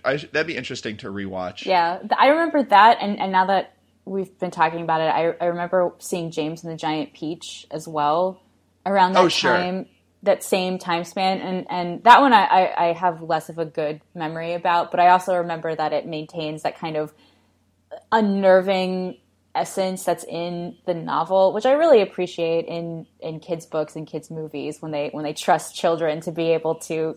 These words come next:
Speaker 2: grapple with these darker themes and not just water everything down into this, like, goofy candy-colored story. Uh,
Speaker 1: Right.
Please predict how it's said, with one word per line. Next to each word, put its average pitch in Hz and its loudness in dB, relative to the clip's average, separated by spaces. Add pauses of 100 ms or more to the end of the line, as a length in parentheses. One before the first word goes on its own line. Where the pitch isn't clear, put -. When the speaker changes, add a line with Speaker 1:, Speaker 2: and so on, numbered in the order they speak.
Speaker 2:
grapple 165 2
with 160 -2 (680)
these 170 -6 (340)
darker 151 -2
themes 156 -10
and 160 -8
not 147 -4
just 151 -12
water 143 -2
everything 156 -6
down 147 -4
into 156 -14
this, 156 -8
like, 151 -6
goofy 165 -8
candy-colored 160 -6 (320)
story. 151 -2
Uh, 156 -2
Speaker 1:
Right. 147 4